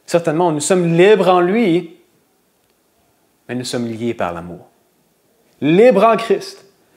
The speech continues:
mais liés par l'amour. Et quelquefois, on a un monde de liberté d'expression, ce qu'on ne s'est pas rendu compte, c'est qu'on a commen-, commencé à faire de l'idolâtrie de nos opinions.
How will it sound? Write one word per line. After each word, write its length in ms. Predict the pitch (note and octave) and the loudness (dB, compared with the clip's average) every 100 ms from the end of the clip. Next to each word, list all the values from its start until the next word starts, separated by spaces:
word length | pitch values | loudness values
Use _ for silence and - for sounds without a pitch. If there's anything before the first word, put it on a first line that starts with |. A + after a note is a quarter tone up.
| _ _ | _ _
mais 140 | C3+ C#3 | -6 -4
liés 300 | C3+ C3 B2+ | -2 -4 -4
par 180 | A#2 | -6
l'amour. 300 | G#2+ G2 G2+ - _ _ _ _ _ _ _ - _ | -8 -10 -14 -18 _ _ _ _ _ _ _ -20 _
Et 60 | - | -2
quelquefois, 360 | F#3+ F3+ G#3+ | 0 2 2
on 60 | F#3+ | 2
a 20 | |
un 40 | E3 | 0
monde 360 | D#3+ F#3+ G#3 | 2 2 2
de 60 | F3+ | 2
liberté 400 | E3+ E3+ D3+ G3 | 2 0 2 2
d'expression, 580 | F3 - E3 D3 F#3 G3+ | 2 0 -2 0 0 0
ce 60 | |
qu'on 80 | F3+ | -2
ne 40 | |
s'est 120 | D#3+ D3+ | -2 0
pas 80 | |
rendu 240 | F#3 E3 C3+ | 0 0 -2
compte, 240 | F#3+ G3 | -2 0
c'est 60 | F#3 | -2
qu'on 60 | |
a 40 | D#3 | -2
commen-, 380 | D#3 D3+ D3+ - - | 0 0 -2 -6 -2
commencé 320 | F#3+ G3 A3 | 2 2 2
à 100 | G3 | 2
faire 240 | F#3+ G3+ | 2 4
de 60 | E3+ | 4
l'idolâtrie 720 | D3 G3+ A#3 A3 - D3 G#3+ | 2 2 4 4 2 0 0
de 60 | |
nos 140 | F3+ D#3 | 2 0
opinions. 400 | D#3 D3 D#3 | -2 -4 -4